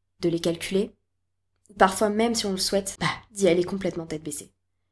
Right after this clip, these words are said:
Cette année, j'ai abandonné mes études. Oui, j'ai abandonné mes études.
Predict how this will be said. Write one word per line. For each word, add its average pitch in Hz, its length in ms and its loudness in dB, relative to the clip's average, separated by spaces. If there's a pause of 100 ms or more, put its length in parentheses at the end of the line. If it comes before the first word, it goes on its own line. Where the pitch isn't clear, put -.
(380)
Cette 202 240 2
année, 214 300 2 (760)
j'ai 180 200 0
abandonné 190 400 2
mes 180 160 -2
études. - 280 -12 (840)
Oui, 254 280 10
j'ai - 320 -2
abandonné 185 480 0
mes 160 160 -10
études. - 260 -20